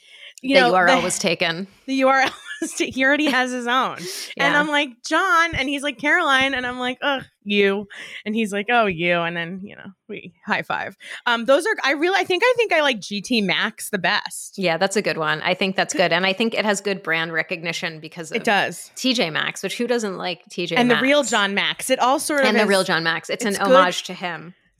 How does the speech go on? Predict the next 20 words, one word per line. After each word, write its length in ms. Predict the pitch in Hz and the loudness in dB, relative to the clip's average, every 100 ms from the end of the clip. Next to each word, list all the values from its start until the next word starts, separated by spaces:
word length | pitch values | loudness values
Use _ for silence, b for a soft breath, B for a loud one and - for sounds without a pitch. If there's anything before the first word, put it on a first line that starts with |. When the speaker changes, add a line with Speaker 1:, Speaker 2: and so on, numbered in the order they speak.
| _ | _
Speaker 1:
You're 100 | 240 | 0
right. 240 | 220 214 196 | 2 2 0
I 60 | |
do 180 | 202 202 | -4 -4
love 220 | 180 170 | -4 -6
T 160 | 175 202 | -8 -10
J 180 | 180 185 | -8 -8
Maxx. 360 | 185 139 190 - | -8 -10 -10 -2
I 120 | 294 | -2
love 440 | 240 180 190 175 170 | -2 -2 -2 -2 -10
T 160 | 202 | -18
J 180 | 180 175 | -16 -18
Maxx. 540 | 151 120 202 - - 202 B B B - | -16 -16 -16 -18 -20 -20 B B B 0
Speaker 2:
And 260 | 240 226 - | 0 0 -2
it, 220 | 240 - | -2 -2
I 80 | 220 | -2
mean, 280 | 220 190 175 180 | 0 0 -2 -4
who 100 | 196 | 0
doesn't? 340 | 190 185 165 | 2 0 -2
And 280 | - 202 | 0 -2